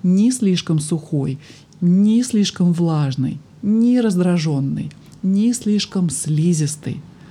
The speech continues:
Она должна быть в полном порядке. Когда кишечная стенка сбалансирована, полезные микробы размножаются, а лимфа, которая оттекает от кишечника,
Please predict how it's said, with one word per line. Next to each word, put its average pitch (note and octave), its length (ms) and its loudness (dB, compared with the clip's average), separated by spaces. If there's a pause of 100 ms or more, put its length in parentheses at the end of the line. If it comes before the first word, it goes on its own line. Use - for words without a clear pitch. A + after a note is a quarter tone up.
(560)
Она D#3 560 0
должна E3+ 520 0
быть F3 280 -2 (160)
в - 300 -20
полном F3+ 480 0
порядке. D3+ 640 -4 (1400)
Когда G#3 300 -2
кишечная G#3 540 -2
стенка G3+ 580 -4 (280)
сбалансирована, D#3 1120 -2 (480)
полезные G3 460 2
микробы C#4+ 640 0
размножаются, E3+ 840 0
а F3 120 -2
лимфа, C#4+ 420 0
которая G#3+ 380 0
оттекает G#3 460 -4
от F#3+ 120 -6
кишечника, F#3 680 -4